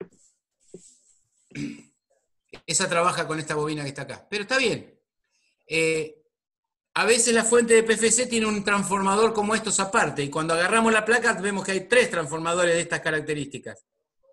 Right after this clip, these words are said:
que no es este caso. Este es de los últimos L C D en realidad.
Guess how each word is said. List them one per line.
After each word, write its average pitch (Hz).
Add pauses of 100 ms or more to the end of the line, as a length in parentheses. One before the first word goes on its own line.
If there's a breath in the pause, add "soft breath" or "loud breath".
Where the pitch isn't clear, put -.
(140)
que 143
no 160
es 165
este 151
caso. 135 (880)
Este 240
es 220
de 202
los 170
últimos 147
L 135
C 135
D 131
en 117
realidad. 120